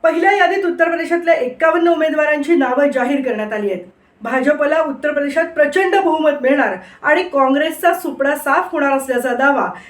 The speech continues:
इंडिया टीव्ही सीएनएक्सच्या सर्व्हेमध्ये करण्यात आलाय. काँग्रेस तसंच मायावतींच्या बहुजन समाज पक्षाला या निवडणुकीत एकही जागा मिळणार नाही,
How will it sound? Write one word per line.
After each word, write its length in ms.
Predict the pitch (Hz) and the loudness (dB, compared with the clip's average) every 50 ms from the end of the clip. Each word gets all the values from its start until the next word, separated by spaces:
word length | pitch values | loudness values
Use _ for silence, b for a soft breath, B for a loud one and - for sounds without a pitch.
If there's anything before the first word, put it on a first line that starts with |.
| B | B
इंडिया 380 | - 311 320 339 311 359 370 370 392 | -6 -6 -4 2 2 4 4 4 2
टीव्ही 380 | 381 349 320 277 320 349 349 349 | 0 -2 -2 0 0 0 0 0
सीएनएक्सच्या 560 | - 269 262 262 277 285 277 - - 294 302 | 0 0 2 2 2 0 0 -2 -2 -2 -2
सर्व्हेमध्ये 600 | 294 - 277 240 240 240 269 269 269 262 247 262 | -2 -2 -2 -2 0 2 2 2 2 2 0 -2
करण्यात 280 | 254 240 226 220 226 220 | -2 -2 -4 -4 -4 -4
आलाय. 240 | 220 202 190 175 175 - _ _ B B B B B B B - | -4 -4 -4 -6 -8 -12 _ _ B B B B B B B 2
काँग्रेस 460 | 277 277 277 285 302 339 392 370 - - - _ - | 2 4 4 2 2 0 -2 -2 -6 -12 -8 _ 0
तसंच 320 | 320 320 349 349 - 339 - | 2 2 2 0 -2 -2 -2
मायावतींच्या 760 | 269 262 254 262 285 311 339 349 349 339 285 254 240 294 294 285 | -2 -2 0 0 2 2 2 2 2 -2 -4 -6 -4 -4 -4 -2
बहुजन 480 | - 262 254 262 262 233 311 339 359 | -2 -2 -2 -2 -2 -2 -2 -2 -2
समाज 360 | 349 - 302 254 254 254 254 | -2 -4 -4 -2 -2 -4 -4
पक्षाला 520 | - - 233 226 - - 285 285 254 214 - B B B B B | -6 -6 -8 -8 -4 -4 -2 0 0 -2 -4 B B B B B
या 260 | - 214 277 302 339 349 | -4 0 2 2 4 2
निवडणुकीत 600 | 339 330 277 277 269 254 254 262 - 339 349 - | 2 2 2 2 2 2 -2 -2 -2 -4 -4 -4
एकही 600 | - 247 240 240 - 294 294 285 302 330 339 349 | -4 -4 -4 -2 -2 -2 -2 -2 0 0 0 0
जागा 380 | - 269 254 240 240 254 254 254 | 0 -2 -2 -2 0 0 -2 0
मिळणार 400 | 247 240 240 233 233 233 226 226 | 0 -2 -2 -2 -2 -2 -2 -4
नाही, 360 | 233 226 220 262 330 349 | -4 -4 -2 0 0 0